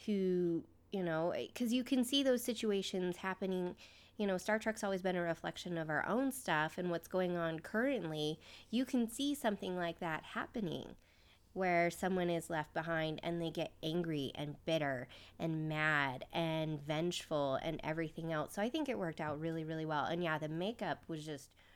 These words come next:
really interesting, and, and especially where it changes throughout the film. He doesn't always look the same. And then again, when we get towards the end with Idris Elba, then he becomes, start becoming more human. He looks human, but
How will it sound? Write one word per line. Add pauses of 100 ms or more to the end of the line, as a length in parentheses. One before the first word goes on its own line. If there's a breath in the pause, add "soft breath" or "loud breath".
(140 soft breath)
really
interesting,
and,
and
especially
where
it
changes
throughout
the
film.
He
doesn't
always
look
the
same. (540 soft breath)
And
then
again,
when
we
get
towards
the
end
with
Idris
Elba, (420 loud breath)
then
he
becomes,
start
becoming
more
human.
He
looks
human,
but